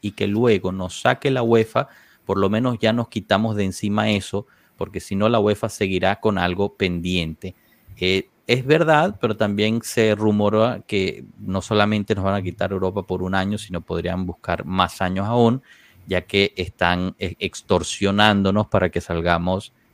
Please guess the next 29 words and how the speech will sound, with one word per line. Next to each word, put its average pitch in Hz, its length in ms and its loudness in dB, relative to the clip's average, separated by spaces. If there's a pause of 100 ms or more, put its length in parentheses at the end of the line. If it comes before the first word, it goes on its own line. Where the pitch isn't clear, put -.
de 95 580 0
la 85 600 0
Superliga. 82 920 -4 (540)
Eh, 85 340 -6 (320)
y 92 160 -2
eso 87 180 -4
está - 200 -2
totalmente 101 760 2
abierto, 107 540 4
declarado 95 560 6
por 101 120 2
los 90 160 2
mismos 95 300 0
representantes 87 680 -2
de 92 40 -2
la 85 100 2
UE-, 90 280 0
de 87 180 -8
la 87 80 -4
uefa. 90 260 -4
Es, 82 140 -10
es 87 160 -2
realmente 98 400 0
para 92 200 2
mí 92 260 -2
inverosímil 90 680 -4
e 90 60 -2
increíble 87 680 -4
eso. 95 300 -4